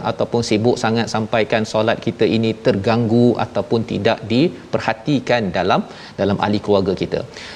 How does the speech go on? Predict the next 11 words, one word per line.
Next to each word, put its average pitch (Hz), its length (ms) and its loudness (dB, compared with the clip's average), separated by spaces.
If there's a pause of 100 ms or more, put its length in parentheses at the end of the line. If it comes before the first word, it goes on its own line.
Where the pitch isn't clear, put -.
Maka 131 180 4
Allah 175 180 2
menyatakan 175 400 2 (500)
biqadarin. 127 540 2 (340)
Biqadarin 160 560 2
ini 175 120 4 (120)
maksudnya 160 460 0 (140)
ialah 135 320 4 (320)
selain 131 440 2
daripada 135 300 0 (100)
kita 156 220 -2